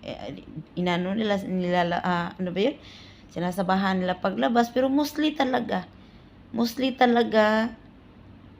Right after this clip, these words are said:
na, uh, nag-, lumalabas sila kasakasama yung mga jowa nila. So, hindi safety yung mani-mani nila. Siguro, siguro na yun, na yung mani-mani nila nasisira na yun talaga.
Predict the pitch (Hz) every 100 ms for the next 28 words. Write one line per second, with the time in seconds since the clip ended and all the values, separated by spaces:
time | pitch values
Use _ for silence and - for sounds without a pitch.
0 | - 196 202 202 190 - - - - 110
1 | - - - 185 - - 175 180 185 185
2 | 196 214 214 214 214 208 190 180 180 190
3 | 190 196 190 190 185 185 185 190 185 -
4 | - - - - - - 185 202 214 226
5 | 247 196 190 214 208 - - - - -
6 | - - 247 254 247 233 226 220 208 208
7 | 196 190 190 190 160 190 220 220 185 196
8 | 214 208 214 190 196 202 208 190 185 214
9 | 202 185 196 202 175 202 147 190 196 185
10 | 180 180 214 269 277 196 185 175 170 160
11 | 165 226 214